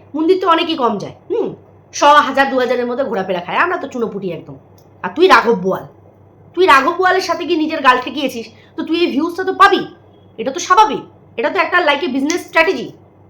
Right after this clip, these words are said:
যে স্ট্র্যাটেজি আমরা করতে পারবো না ভাই, আমার পক্ষে তো ইম্পসিবল।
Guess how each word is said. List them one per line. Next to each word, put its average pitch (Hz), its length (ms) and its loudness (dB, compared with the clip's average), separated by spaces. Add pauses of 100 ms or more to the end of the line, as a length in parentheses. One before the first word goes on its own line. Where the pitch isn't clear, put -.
(260)
যে 330 400 -2
স্ট্র্যাটেজি 269 420 -2
আমরা 226 260 -2
করতে 202 260 -6
পারবো 151 320 -4
না 139 100 -14
ভাই, 220 180 -4
আমার 208 280 -2
পক্ষে 254 200 -12
তো - 160 -14
ইম্পসিবল। 196 520 -12